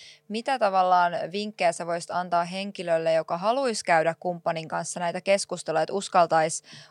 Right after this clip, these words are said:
ottaa niitä asioita esille ja sanoa, että hei, mä oon eri mieltä, että kyllä mä saan postaa tän kuvan, missä mulla on vähän paljon, vaikka pienemmät bikinit tai, ö, mä saan lähteä ulos juhliin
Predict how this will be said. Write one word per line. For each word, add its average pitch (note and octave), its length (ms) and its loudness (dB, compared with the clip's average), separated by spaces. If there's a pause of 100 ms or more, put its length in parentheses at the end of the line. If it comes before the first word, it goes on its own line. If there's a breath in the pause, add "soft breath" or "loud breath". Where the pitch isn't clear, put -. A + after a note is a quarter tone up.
ottaa A#3+ 300 4
niitä F3 180 2
asioita E3+ 300 0
esille E3 220 -2
ja E3+ 60 2
sanoa, A#3+ 280 2
että G3 120 -4
hei, F#3 80 -2
mä F#3 120 0
oon F3+ 100 2
eri E3+ 180 2
mieltä, E3+ 260 2
että E3 140 0 (260 soft breath)
kyllä F3+ 140 -10
mä A#3+ 40 -8
saan A#3 280 4
postaa E3 340 -2
tän E3+ 240 -2
kuvan, E3 300 -2
missä E3+ 240 -10
mulla E3 220 -2
on D#3 60 -4
vähän F3 240 -4 (480 soft breath)
paljon, F#3 280 4
vaikka F#3 200 0
pienemmät F3+ 520 0
bikinit F3 500 -6
tai, E3+ 400 4 (640 soft breath)
ö, D3 40 -4
mä F#3+ 120 -4
saan A#3 280 4
lähteä F3+ 600 4
ulos F3 360 0
juhliin F3 600 -2